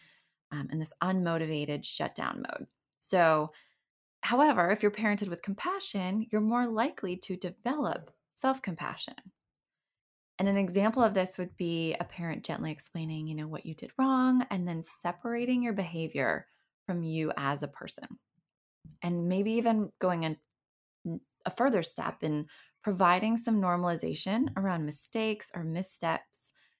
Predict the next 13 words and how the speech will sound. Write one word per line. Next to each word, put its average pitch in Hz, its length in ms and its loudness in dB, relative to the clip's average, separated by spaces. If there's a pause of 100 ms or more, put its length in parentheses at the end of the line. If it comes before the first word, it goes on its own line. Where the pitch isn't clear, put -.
(120)
combined 180 340 2
with 156 140 -4
some 160 120 -6
fair 143 260 0
and 143 100 0
natural - 360 -2
consequences. - 880 -12
I'm 160 120 -4
a 156 60 -6
big 147 220 -8
fan - 240 -8
of, - 140 -10
like, - 240 -12